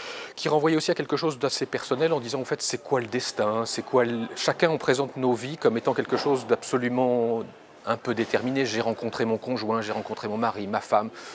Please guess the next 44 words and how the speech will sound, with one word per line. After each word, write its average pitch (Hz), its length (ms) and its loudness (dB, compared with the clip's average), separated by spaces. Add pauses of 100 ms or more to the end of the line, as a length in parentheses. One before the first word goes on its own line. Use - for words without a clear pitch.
(180)
Ouais, 147 120 2
si - 100 -4
t'avais 135 160 6
été 143 140 2
sur 139 140 -2
l'autre, 120 140 0 (120)
l'autre 135 260 0
trottoir 135 320 2
à 123 40 2
ce - 80 -10
moment-là, 120 200 2
ça 123 140 -4
raconte 107 340 -4
quoi ? - 180 -4 (200)
Donc - 100 -8
ça, 185 80 4
c'était - 180 0
un 120 60 2
peu 151 120 -2
les 127 300 0
idées 120 180 0
de - 60 -10
fond. - 220 -10 (320)
Et - 60 -8
après, 165 100 0
je 160 60 2
me 156 40 -2
suis 175 120 -6
dit, 156 40 -6
mais 135 60 -2
comment 180 220 0
le 156 80 0
traiter 147 340 0 (480)
le 117 80 0
plus 151 460 -6 (300)
intelligemment 131 580 4
possible ? 190 420 -2 (640)
D'où 127 160 -4
l'idée 165 180 2
de 156 60 2
demander 139 260 4
à 131 40 2
des 104 200 -2
historiens 131 500 2